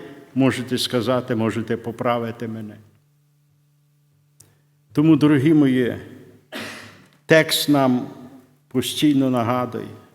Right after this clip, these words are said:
Недаремно він висить. І кожного разу, коли ми приходимо в Дім Божий,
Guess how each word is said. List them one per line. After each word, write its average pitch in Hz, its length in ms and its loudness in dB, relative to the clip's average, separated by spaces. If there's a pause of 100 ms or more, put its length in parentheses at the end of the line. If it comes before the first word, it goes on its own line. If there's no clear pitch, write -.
(760)
Недаремно 143 720 4
він 117 260 2
висить. 120 680 -2 (1700)
І 127 120 0
кожного 131 480 4
разу, 127 340 2
коли 131 240 2
ми 127 160 6
приходимо 127 680 2
в 113 100 -2
Дім 113 260 2
Божий, 131 520 2